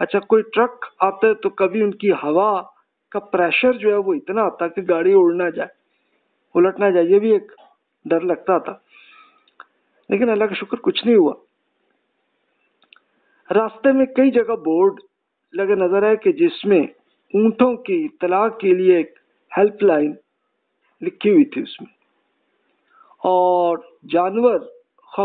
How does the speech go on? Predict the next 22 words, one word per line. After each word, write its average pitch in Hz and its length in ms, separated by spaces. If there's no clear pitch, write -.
कोई 185 180
भी 247 160
हो 170 140
तो 202 160
वो 202 120
जाहिर 170 280
है 214 80
कि 208 140
वो 196 160
निकल 208 260
भी 226 100
जाते 170 320
हैं 202 60
ना 262 100
कभी। 165 300
इसके 160 200
लिए 185 100
पंजाबी 170 480
में 202 120
आप 170 200
गवाची 180 500
गां 196 320